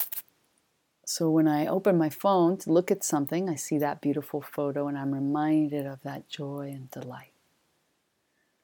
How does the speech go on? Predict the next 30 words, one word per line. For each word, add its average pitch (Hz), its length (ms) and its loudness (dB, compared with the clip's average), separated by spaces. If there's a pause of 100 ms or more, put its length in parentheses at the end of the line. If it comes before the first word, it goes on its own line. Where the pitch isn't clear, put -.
(720)
And 214 180 4
so 226 300 6
I've 208 240 6
been 214 160 6
setting 247 340 8
my 226 120 8
intention 190 640 4
every 170 260 6
day 156 440 4
to 165 100 -6
remember 151 520 0
joy 202 600 0
and 156 180 -4
delight. 131 520 -8 (840)
And 233 220 4
I 202 80 12
use 220 500 8
that 175 400 4 (540)
photo 269 300 10
of 165 120 8
the 165 140 8
river 175 500 8
and 147 200 2
the, 156 100 -4
and 202 200 2
the 175 60 6
memory 151 440 6 (160)
of 151 160 0
the 151 100 0
river 160 500 2